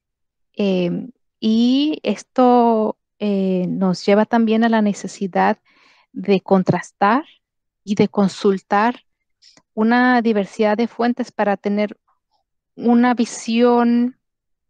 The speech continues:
más compleja. No necesariamente nos van a responder las preguntas, eh, eh, pero nos, eh, nos llevan a complejizar más el, el,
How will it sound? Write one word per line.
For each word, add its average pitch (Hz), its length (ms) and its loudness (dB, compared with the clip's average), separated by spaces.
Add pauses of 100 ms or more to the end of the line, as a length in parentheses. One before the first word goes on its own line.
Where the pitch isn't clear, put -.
(220)
más 220 380 -2
compleja. 254 840 -2 (460)
No 220 160 0
necesariamente 285 640 0
nos 247 140 0
van 233 160 0
a 247 40 -2
responder 240 440 -4
las 233 120 -6
preguntas, 233 720 -2 (640)
eh, 190 580 -2 (680)
eh, 196 320 -4 (100)
pero 240 640 0
nos, 202 640 -4
eh, 180 480 -4 (600)
nos 190 240 -2
llevan 214 320 4
a 202 120 0
complejizar 190 840 -2 (500)
más 185 440 -4
el, 180 480 -4 (240)
el, 196 200 -4